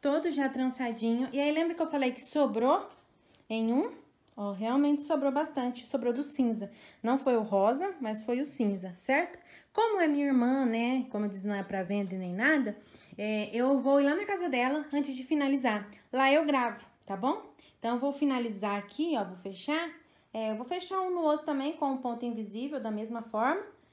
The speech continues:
E aí, eu mostro pra vocês certinho, tá bom? Bom, ó, já foi cortado na altura certinho pra bater aqui, ó, tá vendo? E aí, o que que eu vou fazer? Eu vou unir esse nesse e vou fechar, né? Vou grudar com o pontinho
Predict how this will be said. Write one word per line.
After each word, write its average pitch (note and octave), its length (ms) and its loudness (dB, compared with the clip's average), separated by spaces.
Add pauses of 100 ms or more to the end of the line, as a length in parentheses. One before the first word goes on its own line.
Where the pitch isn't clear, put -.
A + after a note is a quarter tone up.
(220)
E A3+ 120 -4
aí, A#3 140 -2
eu C4 100 0
mostro C4 320 0
pra C4+ 80 -4
vocês C4 380 -4
certinho, D4 520 -6
tá F#3 120 -12
bom? B3 240 -4 (160)
Bom, C4 300 2
ó, F#3+ 120 2
já G#3 140 -6
foi D4 160 -2
cortado D4 480 0
na C#4 160 4
altura B3 340 0
certinho C#4+ 500 -2
pra B3+ 120 -2
bater A3 340 -2
aqui, G3+ 400 -10
ó, C#4 80 -4 (160)
tá G3 80 -12
vendo? G#4 320 -2 (520)
E B3 100 -4
aí, C4+ 100 2
o C#4 40 -6
que - 80 -14
que - 40 -4
eu E4 60 -2
vou E4 100 -2
fazer? C#4+ 300 -2
Eu G#3 120 -2
vou A3+ 160 -2
unir A#3 340 0 (100)
esse F#4 300 -2
nesse G#3+ 600 -4
e B3 120 -2
vou A#3 180 -2
fechar, A#3 720 0
né? C4+ 120 -2
Vou G#3 140 -4
grudar G#3 560 0
com C4 140 -2
o C4 40 -4
pontinho A3 640 -6